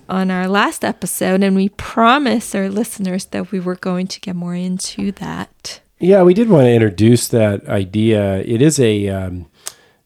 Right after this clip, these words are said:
Speaker 2: it is a very in-depth idea. It, it's a little bit hard to get your arms around. Um, there's so much content out there, and it's just so funny.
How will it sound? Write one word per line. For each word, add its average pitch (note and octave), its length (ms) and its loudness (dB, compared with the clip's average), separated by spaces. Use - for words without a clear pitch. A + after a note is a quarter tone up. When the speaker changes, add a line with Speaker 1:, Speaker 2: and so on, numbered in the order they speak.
Speaker 2:
it C3 100 2
is D#3 160 4
a B2+ 80 4
very G#2+ 760 2
in-depth G#2 500 0
idea. D#2+ 600 -8
It, F#2 260 -2
it's G#2 240 -4
a A#2+ 60 0
little A2+ 200 2
bit G#2+ 400 0
hard A2 260 2
to G2+ 60 -6
get G2+ 160 -4
your G#2+ 120 -4
arms G2+ 320 0
around. G2+ 680 -2
Um, F#2+ 580 -6
there's G2 200 -4
so D3+ 300 2
much A#2 260 0
content G2 680 -6
out G#2+ 300 0
there, E2+ 360 -6
and A#2+ 200 0
it's A#2 140 0
just - 160 0
so A2 120 0
funny. G#2+ 480 -2